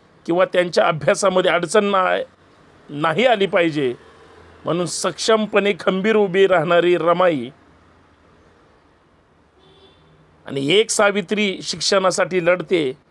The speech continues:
त्यांच्या पाठीशी महात्मा फुलेत, परंतु स्त्री म्हणून जाती धर्माचा कुठलाही आडावेडा न घेता सक्षमपणे सोबत राहणारी फातिमा बिशेक जी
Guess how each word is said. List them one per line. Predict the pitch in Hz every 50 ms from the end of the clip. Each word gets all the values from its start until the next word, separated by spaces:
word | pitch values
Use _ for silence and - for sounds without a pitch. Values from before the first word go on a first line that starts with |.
| _ _ _ _ _ -
त्यांच्या | 147 160 151 - 190
पाठीशी | - - 170 175 160 202 196 160 - 208 196 180 160 160 160 - _ _ _ _ _ _ _ _ -
महात्मा | 131 143 - - - - 208 208
फुलेत, | - - 208 202 185 175 156 147 - _ _ _ _ _ _ _
परंतु | - 175 175 190 196 156 - 202
स्त्री | - - - - 233 254 254
म्हणून | 247 233 220 220 214 180 156 147 - _ _ _ _ _ _ _ 160
जाती | 151 180 185 180 - 233 226
धर्माचा | 190 170 196 202 214 226 220 - 262 233 240 254 - 381 - _ _ _ _ _ _ _ _ _ _ _ _ _ _ -
कुठलाही | - 165 - 233 240 240 233 262 269 277
आडावेडा | 233 247 233 233 233 226 226 220 214 220 208
न | 202 202
घेता | 202 175 185 190 - - 165 139 123 117 - _ - - - _ -
सक्षमपणे | - - 185 170 - - - 226 214 208 208 208 202 202 208 208
सोबत | 196 - - 190 185 180 226 220 -
राहणारी | 226 208 185 196 190 190 185 180 185
फातिमा | 160 - 165 165 165 - 190 180 180 175 170
बिशेक | 156 175 165 - - 208 190 170 156 - - _ _ _ _ _ - _ _ - _ _ _ _ _ _ _ _ _ - 131
जी | 139 175 196 208 -